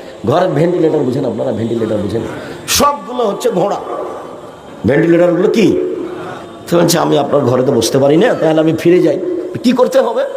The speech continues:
সব ঘোড়া ভেঙে দিতে হবে, সব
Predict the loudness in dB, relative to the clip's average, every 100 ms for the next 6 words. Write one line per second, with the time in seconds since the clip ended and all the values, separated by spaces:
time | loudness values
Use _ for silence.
0 | -8 -8 -4 -2 0 2 2 4 4 2
1 | 2 0 -4 -8 -14 -16 -16 -14 -2 0
2 | 2